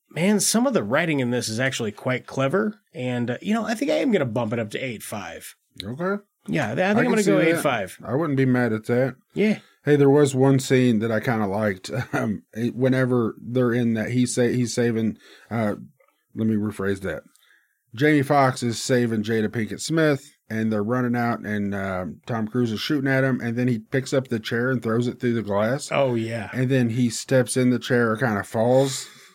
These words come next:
Speaker 2: by stepping in it.
Speaker 1: Yeah.
Speaker 2: That actually happened, and it wasn't planned, apparently. And then they kept it in the movie because,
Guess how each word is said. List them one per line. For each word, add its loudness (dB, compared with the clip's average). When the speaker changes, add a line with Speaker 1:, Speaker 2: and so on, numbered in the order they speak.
Speaker 2:
by 0
stepping 0
in 0
it. -2
Speaker 1:
Yeah. 4
Speaker 2:
That 6
actually 2
happened, 0
and 2
it 0
wasn't 0
planned, 0
apparently. 0
And 2
then 4
they 4
kept 0
it 2
in 4
the 4
movie 2
because, 0